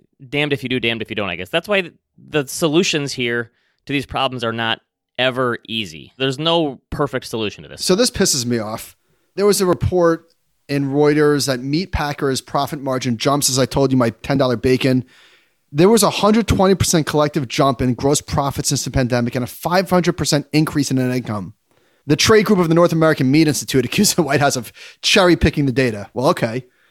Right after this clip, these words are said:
Speaker 2: This is the coup de grace, Ben. This is a quote from somebody. I'm sorry, I don't know who this said this. "If rising input costs were driving rising meat prices, those profit margins would be roughly flat because higher prices would be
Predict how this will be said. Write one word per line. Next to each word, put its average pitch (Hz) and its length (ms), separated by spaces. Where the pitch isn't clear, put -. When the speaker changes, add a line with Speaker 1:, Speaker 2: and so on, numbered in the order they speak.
Speaker 2:
This 214 220
is 190 100
the 165 100
coup 151 140
de 131 60
grace, 101 240
Ben. 98 220
This 190 120
is 196 60
a 196 60
quote 170 320
from 127 400
somebody. 104 380
I'm 104 140
sorry, 113 160
I - 20
don't 113 80
know 110 80
who 110 40
this 107 120
said 95 100
this. - 160
"If 220 180
rising 254 460
input 240 480
costs 170 400
were 170 160
driving 208 520
rising 190 480
meat 262 220
prices, 175 460
those 202 180
profit 240 480
margins 202 340
would 180 120
be 190 100
roughly 208 400
flat 240 720
because 220 260
higher 247 340
prices 233 500
would 175 140
be 190 140